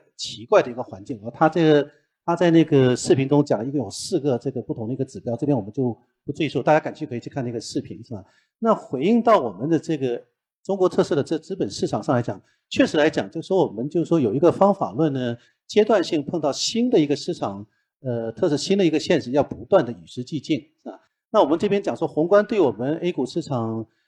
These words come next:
影响大吗？就我觉得其实，呃，我，我有一点想说，想强调就是说，这个宏观指标足够 wacky 啊，足够奇怪，可能对我们这个影响才有，才会大。因为很多时候，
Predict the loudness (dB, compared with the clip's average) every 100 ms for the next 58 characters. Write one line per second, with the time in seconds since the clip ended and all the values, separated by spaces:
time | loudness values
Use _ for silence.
0 | _ -6 -4 -4 -6 -4 -2 -2 -6 -8
1 | -12 _ _ -4 -2 2 4 4 2 -6
2 | -4 0 4 4 2 -2 _ -12 -6 -4
3 | -4 -4 -4 -2 2 4 4 4 2 0
4 | -4 -2 -2 -2 -8 -6 -6 -8 -10 -12
5 | -12 -4 -4 -4 _ _ _ _ _ _
6 | _ -2 0 0 -2 2 2 2 -8 -2
7 | -2 -2 -6 -16 -8 2 2 4 4 4
8 | 0 -10 -10 -12 -6 -4 -4 -6 -14 -4
9 | 2 2 0 _ _ _ -20 -10 -6 2
10 | 2 0 -4 -2 -2 -4 -6 -6 -6 -8
11 | -6 -4 -2 -2 -2 -6 -6 -6 -4 0
12 | 0 0